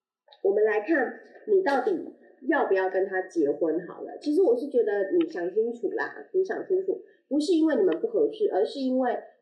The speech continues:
我觉得你突然冒出这个问题，你要想清楚。好，那我们来看看签诗怎么说。签诗说：“时钟渐渐见分明，花开花谢结子成。宽心且看月中桂，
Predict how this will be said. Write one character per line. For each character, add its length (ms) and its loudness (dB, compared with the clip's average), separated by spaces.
我 240 4
觉 160 4
得 160 2
你 140 4
突 220 2
然 220 0
冒 200 0
出 200 -8
这 100 0
个 100 -2
问 220 -2
题， 220 -10
你 40 -6
要 160 -10
想 240 -18
清 180 -6
楚。 120 -12
好， 240 -18
那 100 2
我 40 0
们 80 2
来 160 -2
看 100 -10
看 180 -6
签 200 -2
诗 220 -4
怎 100 -10
么 200 -18
说。 320 -4
签 220 2
诗 180 0
说 200 0
：“时 280 -2
钟 320 0
渐 280 0
渐 320 0
见 380 0
分 160 -2
明， 240 -2
花 160 -2
开 300 -6
花 260 -6
谢 420 -2
结 380 0
子 160 -12
成。 300 -14
宽 220 2
心 300 4
且 320 0
看 240 -2
月 240 2
中 320 2
桂， 320 0